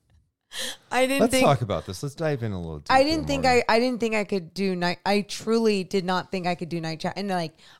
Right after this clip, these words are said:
Speaker 1: I could cry, and I'm not going to. I'm not going to. I was crying all night in my, in my media seat,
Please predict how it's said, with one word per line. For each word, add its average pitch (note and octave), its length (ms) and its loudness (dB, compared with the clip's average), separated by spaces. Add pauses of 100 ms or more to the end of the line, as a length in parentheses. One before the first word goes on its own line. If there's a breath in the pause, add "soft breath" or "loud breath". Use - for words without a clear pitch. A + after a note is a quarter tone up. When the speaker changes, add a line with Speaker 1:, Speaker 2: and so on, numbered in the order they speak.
Speaker 1:
I G#3 140 4
could G#3 220 -6
cry, E3+ 580 -2
and A3 120 -2
I'm F#3 80 -2
not F3 180 -2
going E3+ 260 -4
to. A3 260 -2 (320 soft breath)
I'm F3 160 2
not E3 240 4
going D#3+ 260 -6
to. E3 220 -6 (260 loud breath)
I A3 180 4
was B3+ 180 0
crying G3 640 -2 (360)
all F#3 200 4
night F#3+ 440 -6 (120)
in G3+ 180 -4
my, G3 300 0 (140)
in G3 160 0
my G3+ 120 2
media F3 360 -4
seat, - 300 -14